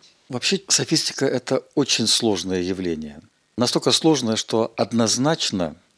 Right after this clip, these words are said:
в таком историческом, конечно же, масштабе оценить его нельзя. Недаром в истории время действия софистов получило название греческого просвещения.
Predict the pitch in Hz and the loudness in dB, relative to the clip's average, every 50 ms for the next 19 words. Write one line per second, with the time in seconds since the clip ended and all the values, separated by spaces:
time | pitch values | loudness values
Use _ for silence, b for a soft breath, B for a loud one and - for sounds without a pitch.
0 | _ - 110 92 - - 101 - 104 - - 113 - - 117 107 101 92 - - | _ -16 -16 -8 -4 -4 -2 -2 -2 -2 -2 -2 0 0 2 0 2 0 0 -2
1 | - 90 80 80 - 90 85 80 - 90 85 90 90 98 98 - - 151 151 139 | -2 -4 -6 -6 -4 -4 -4 -4 -4 -4 -4 -4 -4 -4 -4 -2 0 0 0 2
2 | 135 117 - 110 98 - - 113 120 110 - 113 104 104 104 107 104 92 98 90 | 0 0 -2 -2 -6 -4 -2 -2 -2 -2 -2 -4 -2 -2 -2 -2 -2 -2 -2 -2
3 | 76 - _ _ _ _ _ _ _ 120 113 113 113 107 110 143 143 143 143 135 | -4 -6 _ _ _ _ _ _ _ 0 0 2 0 2 2 2 4 4 4 2
4 | 123 110 104 104 92 95 107 120 127 117 110 - - - 156 170 160 127 101 92 | 0 0 -4 -8 -2 0 0 2 2 2 0 0 0 2 2 4 4 4 2 0
5 | 85 80 - - _ _ - 104 92 110 113 120 110 98 98 98 92 - - _ | -2 -4 -6 -10 _ _ -14 -8 -4 0 2 2 2 2 2 -2 -2 -4 -6 _
6 | _ 107 95 90 113 113 98 - - - 107 95 - - 104 98 - 170 160 - | _ -14 -6 -2 0 0 0 0 -2 -4 -4 -2 -2 -2 -2 -4 -2 -4 -4 -2
7 | - 113 98 - - _ _ _ _ _ _ _ _ - 107 104 - - - 135 | -2 -4 -6 -6 -10 _ _ _ _ _ _ _ _ -6 -4 -4 -2 -2 0 0
8 | 123 113 107 98 95 104 123 123 123 123 120 123 - 139 113 104 107 123 120 113 | 0 0 0 -2 -2 0 0 2 2 2 0 0 -2 -6 -6 -2 0 2 2 2
9 | - 110 - - - 113 113 - - 117 - - - 113 117 110 - - - - | 2 -2 -2 0 0 0 0 0 -2 -2 -2 -2 -2 -4 -6 -4 -2 -2 0 0
10 | 113 104 87 85 82 78 78 78 80 78 | 0 0 -2 -2 -4 -6 -8 -10 -12 -14